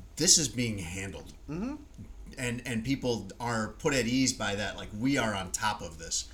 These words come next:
Speaker 2: Right.
Speaker 1: And that is never what the Bears
Speaker 2: Well,
Speaker 1: convey.
Speaker 2: well,
Speaker 1: That
Speaker 2: and
Speaker 1: is
Speaker 2: then
Speaker 1: not what they've conveyed this week.
Speaker 2: Well, and then what's, what's strange about this, and maybe,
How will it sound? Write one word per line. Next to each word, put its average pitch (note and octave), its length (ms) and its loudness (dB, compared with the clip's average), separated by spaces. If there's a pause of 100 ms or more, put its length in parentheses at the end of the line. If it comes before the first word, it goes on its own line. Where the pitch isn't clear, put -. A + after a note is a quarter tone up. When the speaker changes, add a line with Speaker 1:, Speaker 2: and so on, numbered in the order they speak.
Speaker 2:
Right. A2+ 200 -6
Speaker 1:
And G#2+ 220 -4
that C3+ 240 0
is G#2 180 -2
never D#3 560 2
what C#3 200 0
the A2+ 60 0
Bears G#2+ 360 0
Speaker 2:
Well, A#2 140 6
Speaker 1:
convey. G2+ 260 2 (320)
Speaker 2:
well, C4 160 12
Speaker 1:
That B3+ 140 6
Speaker 2:
and A#3+ 60 10
Speaker 1:
is B3 100 10
Speaker 2:
then A#3+ 80 6
Speaker 1:
not D3 180 6
what D#3 100 -2
they've C3 220 0
conveyed A2+ 340 0
this G2+ 160 -2
week. F2+ 160 -10
Speaker 2:
Well, A3+ 200 12
and G#3+ 180 6
then G#3 220 6
what's, F#3+ 260 4
what's F3 480 -2
strange G#3+ 260 4
about E3 520 4
this, G3+ 260 4
and D3+ 160 2
maybe, C#3+ 240 2